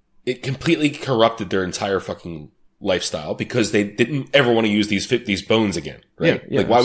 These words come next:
Speaker 1: you
Speaker 2: absolutely.
Speaker 1: wanna use these fucking bones, right? So Captain Cook leaves and goes to Alaska.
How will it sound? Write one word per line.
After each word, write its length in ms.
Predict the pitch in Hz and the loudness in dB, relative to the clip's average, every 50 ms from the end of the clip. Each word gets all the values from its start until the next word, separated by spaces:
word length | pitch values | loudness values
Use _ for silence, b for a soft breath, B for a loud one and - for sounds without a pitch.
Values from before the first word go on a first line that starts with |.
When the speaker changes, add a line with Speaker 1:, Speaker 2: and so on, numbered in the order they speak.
| 131 117 | 4 2
Speaker 1:
you 60 | 120 | 2
Speaker 2:
absolutely. 20 | 113 | 2
Speaker 1:
wanna 140 | 117 113 107 | 2 2 2
use 120 | 98 107 101 | 0 0 -2
these 100 | - - - | -4 -6 -4
fucking 300 | 131 117 101 107 95 92 | -4 -4 -4 -4 -6 -4
bones, 360 | 101 92 82 80 - - - | -4 -4 -4 -6 -10 -6 -2
right? 300 | - - 117 - 180 B B B B B B B B B B B B B B | -2 0 0 -2 -4 B B B B B B B B B B B B B B
So 540 | - - - 147 131 127 123 117 110 - | -2 2 6 6 6 6 6 2 -2 -6
Captain 340 | - - 156 160 - 180 160 - | -2 2 4 4 4 4 0 0
Cook 240 | - 165 - - | 0 -2 -2 0
leaves 300 | 113 110 120 127 127 117 | 0 2 4 4 4 2
and 80 | 117 104 | 2 4
goes 180 | 110 117 110 101 | 4 4 4 4
to 60 | 107 | 4
Alaska. 680 | 98 90 85 87 92 95 95 - - - 67 65 - | 4 4 6 4 4 4 4 2 0 -2 -4 -12 -12